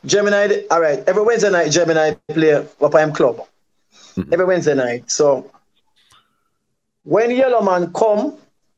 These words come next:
Speaker 1: a Gemini, you know, for come for D J, everybody have to come ask me for the mic. So
Speaker 2: Mm-hmm.
Speaker 1: one night me there, you know, and Yellow Man, me say, the dance is kinda boring.
Speaker 2: Mm-hmm.
Speaker 1: So me I said, "Well, all right, you what now? If spice up this dance, you know, but I forgot to take on Yellow Man."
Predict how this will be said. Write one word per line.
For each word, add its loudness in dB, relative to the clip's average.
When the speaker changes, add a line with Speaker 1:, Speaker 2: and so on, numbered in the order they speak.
Speaker 1:
a 0
Gemini, 2
you 0
know, 0
for -12
come 2
for -2
D 2
J, 0
everybody 2
have -2
to -6
come 2
ask 0
me 0
for 0
the 2
mic. -4
So 2
Speaker 2:
Mm-hmm. -10
Speaker 1:
one 0
night -2
me 0
there, 2
you 2
know, 0
and -2
Yellow 0
Man, -2
me -4
say, -2
the -2
dance 0
is -2
kinda 0
boring. -2
Speaker 2:
Mm-hmm. -6
Speaker 1:
So 0
me 2
I 2
said, -2
"Well, 2
all 0
right, -2
you 0
what 0
now? 0
If -6
spice 2
up 0
this -4
dance, 0
you 4
know, -2
but -8
I 2
forgot -2
to 2
take 0
on 2
Yellow 2
Man." -8